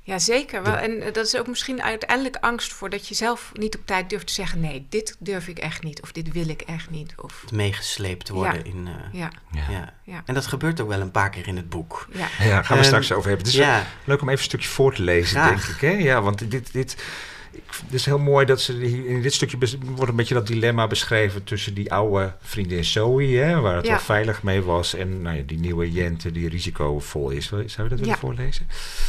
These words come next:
Speaker 1: Ja. Ik keek opzij naar haar pluizige rode haar, haar witte puntige kin en de slotjesbeugel die tussen haar tanden doorpiepte.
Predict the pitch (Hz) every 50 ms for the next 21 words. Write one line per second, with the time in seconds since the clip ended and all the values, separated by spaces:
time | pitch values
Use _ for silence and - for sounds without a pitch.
0 | - - - 165 156 - - - - - - - - - - - - - - -
1 | - - - - - - - - - 226 220 - - - - - - - - -
2 | - - - - - - - - - - - 220 208 - - 277 277 294 277 254
3 | - - - 240 220 226 262 269 247 226 196 190 190 175 180 - 220 226 247 269
4 | 254 - 214 - 185 175 175 180 180 180 180 165 160 160 147 139 131 143 156 -
5 | - - - - - - - - - 170 170 170 170 214 269 262 - 226 - -
6 | - - 262 269 269 262 202 175 - 165 165 - - 214 226 254 285 330 - -
7 | - - - - - 185 180 165 - - 254 269 262 254 - - - 202 208 214
8 | 220 208 208 202 180 185 160 - 240 240 - 208 190 175 170 170 - 196 180 170
9 | 170 160 160 165 156 151 156 - 160 160 - - -